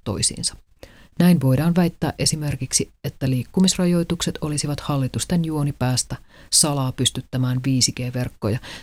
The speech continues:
tai että koronavirusta levitetään sen takia, että lääkeyhtiöt pääsisivät rahastamaan rokotuksilla.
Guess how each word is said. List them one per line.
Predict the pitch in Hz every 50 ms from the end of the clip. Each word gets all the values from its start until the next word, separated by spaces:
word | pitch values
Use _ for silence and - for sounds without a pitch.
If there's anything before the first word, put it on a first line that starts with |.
| - - - -
tai | - 175 175 - -
että | 135 - - - 127
koronavirusta | - - 135 123 123 123 117 156 165 165 - - - 151
levitetään | 151 131 123 - - - - 131 120 127
sen | - - 147 139 135
takia, | - 120 - - 127 101 - -
että | - 127 - - 156 156
lääkeyhtiöt | 135 123 120 - - - - 165 - - - 160 147 - -
pääsisivät | - 131 123 - - - - 113 - - -
rahastamaan | - 135 123 - - - - - - - - -
rokotuksilla. | 123 117 - - - - - - - - - - - -